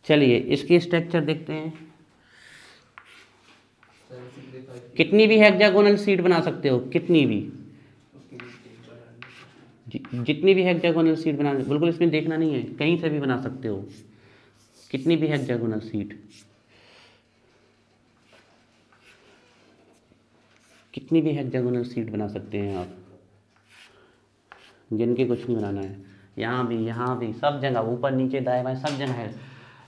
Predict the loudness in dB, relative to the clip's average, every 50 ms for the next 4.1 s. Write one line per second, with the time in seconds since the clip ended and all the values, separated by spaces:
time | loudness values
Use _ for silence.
0 | _ 0 2 2 2 2 2 2 2 2 2 4 4 6 6 6 6 4 4 8
1 | 12 12 12 12 10 10 10 10 10 8 6 2 2 2 2 2 2 0 4 8
2 | 8 8 10 8 6 6 4 4 2 2 0 2 4 6 6 6 6 4 2 2
3 | 2 4 4 2 2 0 0 0 2 2 2 2 2 2 0 0 0 -2 -4 -6
4 | -6